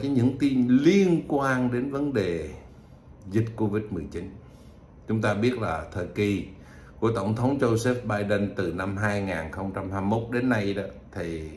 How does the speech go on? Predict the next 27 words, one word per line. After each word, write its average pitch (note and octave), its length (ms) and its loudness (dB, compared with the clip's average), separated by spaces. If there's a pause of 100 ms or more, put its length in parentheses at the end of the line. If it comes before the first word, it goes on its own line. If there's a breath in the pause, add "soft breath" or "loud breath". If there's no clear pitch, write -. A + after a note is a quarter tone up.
(100)
vấn A#2+ 180 0
đề E2 340 0
chống D#3+ 240 0
dịch A#2 180 0
covid G2+ 380 -2
mười F2 220 -4
chín A2 260 0
Mỹ G2+ 320 0 (180)
rất E3 220 0
là F#2 100 0
tệ D2+ 320 -4
hại. D#2+ 220 -2 (1000 loud breath)
Mỹ A2 280 4
là G2+ 280 0
nước B2 280 2 (680)
bị F#2 320 -6
dịch G2 280 -2
covid A#2+ 280 2 (100)
mười F2 160 -2
chín B2+ 280 -2
nặng G#2+ 280 4
nhất F#3+ 140 8 (280)
và F2 100 -6
nhiều F#2 220 -2 (100)
tử G2 140 -2
vong A2 260 4
nhất. D3+ 120 4